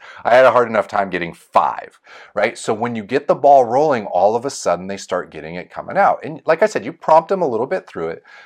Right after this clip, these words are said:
but at the end, you'll get this list of about thirty. Now, you could keep going with them. I always tell them if we had more time, we'd probably be able to get to fifty, probably even a hundred things if we really had a lot of time. Um, but you don't wanna overwhelm them with it. You just wanna get to about thirty.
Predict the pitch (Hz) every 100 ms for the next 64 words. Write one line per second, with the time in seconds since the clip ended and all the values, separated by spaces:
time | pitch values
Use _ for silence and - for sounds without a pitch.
0 | _ 127 135 135 107 127 185 208 110 110
1 | 110 107 117 - 147 92 87 - 92 101
2 | 101 - 180 123 69 - - - _ 127
3 | 135 175 240 254 - 220 104 - 92 127
4 | 165 160 165 175 170 135 180 185 - 113
5 | 135 139 107 107 95 120 113 104 - 92
6 | 95 104 92 - 85 104 92 92 92 87
7 | 90 85 - - 85 - 92 87 95 120
8 | 90 69 78 82 90 - 76 95 85 -
9 | 71 67 78 101 123 131 135 139 - 135
10 | 139 - - - - 113 110 117 127 170
11 | 196 185 127 127 147 104 87 85 85 -
12 | 101 95 104 - 170 156 147 160 143 123
13 | - 117 113 117 113